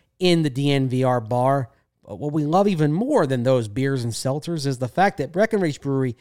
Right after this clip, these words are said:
is teaming up with the National Parks Conservation Association this year. Last year, the tragic fires in Colorado were devastating for so many.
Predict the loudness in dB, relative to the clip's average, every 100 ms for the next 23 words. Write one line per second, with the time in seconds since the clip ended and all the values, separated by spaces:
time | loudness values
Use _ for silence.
0 | _ _ _ -12 -2 0 2 2 0 -2
1 | 0 0 0 0 -2 -2 2 2 0 -2
2 | -2 -2 -4 -4 -4 -4 -4 -4 -2 -4
3 | -4 -4 -4 -6 -8 -12 -14 _ -20 -4
4 | 2 2 2 -2 -2 -2 0 0 -2 -4
5 | 0 0 0 -2 0 0 0 -2 -4 -4
6 | -2 -2 -2 -4 -4 -8 -6 -2 -2 -2
7 | -8